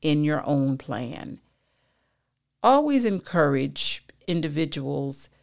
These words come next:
to maximize their contributions in your four oh one K plan. It's one of the best things that you can do for your financial future. Meaning, if the maximum that you can contribute to your four oh one K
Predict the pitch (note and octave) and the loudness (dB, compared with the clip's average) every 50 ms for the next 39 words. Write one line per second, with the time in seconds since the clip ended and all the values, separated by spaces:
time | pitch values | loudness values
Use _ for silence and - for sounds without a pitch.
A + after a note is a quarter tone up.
0 | _ _ _ _ _ - - E3+ D3 C#3 C#3 C#3 D3 D#3+ F#3 G3+ A#3+ B3 - - | _ _ _ _ _ -6 -4 -2 0 0 2 2 2 2 2 0 -2 -4 -6 -6
1 | - - G#3+ F#3+ G3 F#3+ F3+ E3 D#3+ D#3 D3 C#3+ C#3+ C#3+ C#3+ C#3+ D3 D3 C#3+ - | -6 -4 -4 -4 -2 -2 -2 0 0 0 0 -2 -2 -2 -4 -4 -4 -6 -6 -6
2 | - C#3+ C#3+ C#3+ C#3 - - - F3 E3 D#3+ D#3+ - - D3+ C#3+ D3 D3 C#3+ C#3+ | -4 -4 -4 -4 -6 -8 -8 -6 -4 -4 -4 -6 -8 -10 -8 -4 -4 -4 -2 -2
3 | - - C#3 C#3+ C3+ C3+ - - - D#3 D3 D3 D3 D3 D3 - - C#3 C#3+ D3 | -4 -4 -2 -2 -2 -4 -6 -6 -4 -2 0 0 0 -2 -2 -4 -4 -2 0 0
4 | C#3+ C#3 - - - D3+ D3 D3+ - - C#3+ C#3+ C#3+ D3 C#3 - - C3+ C#3 C#3 | -2 -2 -2 -2 0 2 2 0 0 -2 -2 -2 -2 -2 -4 -6 -6 -4 -2 -2
5 | C#3 C3+ C3+ C3+ - - - C#3+ C3+ C3 C3 - - D3 C3+ B2 B2+ B2+ - - | 0 -2 -2 -4 -6 -8 -6 -4 -4 -6 -6 -8 -8 -6 -4 -4 -4 -6 -6 -8
6 | C#3 C3+ - - - D3+ D3+ D3 D3+ D3 D3+ C#3+ - - _ _ G3 G3 F#3+ G3 | -10 -12 -12 -12 -6 -4 -2 -2 -2 -2 -4 -8 -8 -14 _ _ 2 2 2 2
7 | G#3 G#3 - - - - - - - - _ _ _ _ _ _ _ _ _ _ | 0 -2 -4 -4 -4 -6 -8 -10 -16 -16 _ _ _ _ _ _ _ _ _ _
8 | _ - - G#3 F3 D3+ D3 C#3+ C#3 C3 - D3+ C#3+ - - F3 D#3 - - C#3 | _ 0 2 4 4 6 4 2 0 -2 -2 -6 -6 -6 -6 -8 -6 -4 -4 -2
9 | C3 C3+ B2+ - D#3+ D#3+ D3 C3+ B2+ B2 - - C#3+ C#3+ C#3 C3 D3 D3 C#3+ - | -2 -2 -2 -2 0 2 2 0 0 -4 -6 -4 -2 -2 0 0 -2 -2 -2 -2
10 | D3+ C3+ C3+ C3+ C#3 C#3 C#3 - - D3 C#3+ - - C3+ A#2+ B2 - - - - | -2 0 0 0 0 -2 -4 -8 -10 -12 -12 -8 -6 -6 -6 -6 -10 -12 -14 -14
11 | - - _ _ _ _ _ _ _ _ _ - - - _ - D#3+ E3 F3 E3+ | -16 -18 _ _ _ _ _ _ _ _ _ -20 -20 -20 _ -4 0 2 2 4
12 | D#3 D3 C#3+ C#3 C#3+ D3+ D3+ - D#3+ D3+ D3 - D#3 C3+ C#3+ D3 D3+ D3 D3+ - | 4 2 2 2 0 -2 -2 -4 -4 -4 -4 -4 -2 -2 0 2 2 0 0 -2
13 | - - G3+ G3+ G#3+ A3 G3+ F3+ E3+ E3 - - F3 F3 - F3+ E3 - - D3 | -4 -4 -2 -2 -2 -2 0 -2 -2 -2 -4 -8 -10 -8 -6 -8 -8 -6 -4 -6
14 | C#3+ C#3+ - - D#3+ D3+ D3+ F3+ G3 A#3 A#3+ - - - A#3+ A3+ A3 A3+ A3+ A#3 | -6 -6 -4 -4 -4 -2 0 -2 -2 -2 -4 -6 -4 -4 -2 0 0 -2 -2 -2
15 | - B3+ A3+ A3+ A3+ A3+ A3+ A3+ A3 A3+ A3+ A#3 A#3 A#3+ - - A#3 A#3 A#3 A#3+ | -2 -2 0 0 0 0 0 0 0 -2 -2 -2 -4 -6 -4 -2 -2 0 0 0
16 | B3+ C4+ C4+ | -2 -4 -6